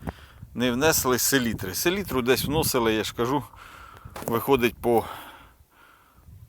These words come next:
по сто кілограм, десь, о-, десь отакого при-, примірно.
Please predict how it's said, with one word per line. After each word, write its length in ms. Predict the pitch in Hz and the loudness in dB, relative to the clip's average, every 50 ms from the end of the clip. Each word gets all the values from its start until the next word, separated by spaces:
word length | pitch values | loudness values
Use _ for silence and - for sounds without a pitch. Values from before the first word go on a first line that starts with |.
| - - | -8 -4
по 320 | 135 131 135 127 120 113 | 0 2 4 4 4 2
сто 380 | - - - - - 160 156 - | 2 0 -2 0 2 2 2 2
кілограм, 640 | - 120 127 123 120 110 117 151 190 180 139 117 | 2 2 4 4 4 4 6 6 4 4 4 2
десь, 220 | 107 117 107 - - | 0 0 -2 -2 -4
о-, 100 | - - - | -6 -6 -4
десь 280 | - 233 190 - - - - - | 0 2 2 2 2 0 -2 -2
отакого 500 | - 113 107 - 107 - - 110 101 95 - - | -2 -2 0 -2 -2 -2 -2 -4 -4 -4 -4 -4
при-, 120 | - - | -6 -6
примірно. 1000 | - - - - - - - - - - - - - - - - - - - | -4 0 2 4 6 6 6 4 4 4 2 2 0 0 0 0 0 0 0